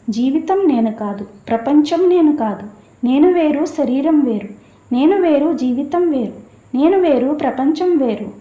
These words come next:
ఉన్నది ఒక్కటే, బ్రహ్మమే లేక పరమాత్మే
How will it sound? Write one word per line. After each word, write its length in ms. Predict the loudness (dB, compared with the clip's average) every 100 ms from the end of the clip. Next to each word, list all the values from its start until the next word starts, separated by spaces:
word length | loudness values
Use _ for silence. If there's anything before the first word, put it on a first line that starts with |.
| -20 _ _ _ _ _ -2
ఉన్నది 380 | 2 4 4 2
ఒక్కటే, 600 | 0 -2 -6 -4 -6 -8 -18 _ -6
బ్రహ్మమే 640 | 0 2 4 4 2 0 -10 -4
లేక 240 | 0 0 0
పరమాత్మే 800 | 0 0 0 -2 -2 -4 -4